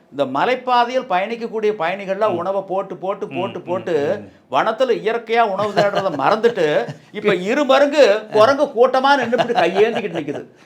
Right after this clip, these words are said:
Speaker 1: அந்த மாதிரி தேவையற்ற இலவசங்களை முன்னிறுத்தி, முன்னிறுத்தி,
Speaker 2: ஆ.
Speaker 1: முன்னிறுத்தி
Speaker 2: ம்.
Speaker 1: குடிமக்களை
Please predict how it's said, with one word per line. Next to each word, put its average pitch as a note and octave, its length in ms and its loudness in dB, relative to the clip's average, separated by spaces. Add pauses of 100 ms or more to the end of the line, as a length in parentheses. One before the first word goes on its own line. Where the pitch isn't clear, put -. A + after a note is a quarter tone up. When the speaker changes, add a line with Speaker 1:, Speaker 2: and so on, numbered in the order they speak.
Speaker 1:
அந்த C#3+ 360 -2
மாதிரி A#3 300 0
தேவையற்ற A#3 560 0
இலவசங்களை G#3+ 600 0
முன்னிறுத்தி, A#3 540 -4
முன்னிறுத்தி, G#3+ 580 -8
Speaker 2:
ஆ. - 20 -6
Speaker 1:
முன்னிறுத்தி F3+ 640 -4
Speaker 2:
ம். G#2 260 -16
Speaker 1:
குடிமக்களை G#3+ 840 -4